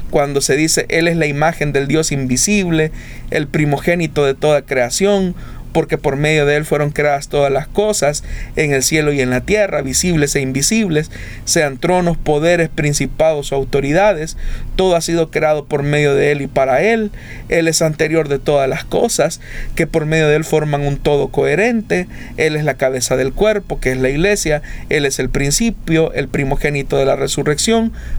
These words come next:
para ser en todo el primero", etcétera, etcétera. Este se encuentra en Colosenses capítulo uno, versículo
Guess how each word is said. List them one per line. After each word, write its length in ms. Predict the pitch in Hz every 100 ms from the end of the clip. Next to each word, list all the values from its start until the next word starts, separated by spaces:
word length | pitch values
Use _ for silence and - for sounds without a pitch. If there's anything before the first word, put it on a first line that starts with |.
| -
para 180 | 135 131
ser 180 | 160 160
en 120 | 143
todo 180 | 147 147
el 100 | 135
primero", 540 | 139 131 131 127 -
etcétera, 560 | - - - 170 160 143
etcétera. 520 | 131 117 101 - - - - - -
Este 160 | 156
se 100 | 156
encuentra 360 | 147 160 151 151
en 60 |
Colosenses 580 | 139 151 135 127 151 151
capítulo 480 | - 120 139 143 135
uno, 320 | 147 151 139 - - - -
versículo 680 | 147 135 156 - 143 139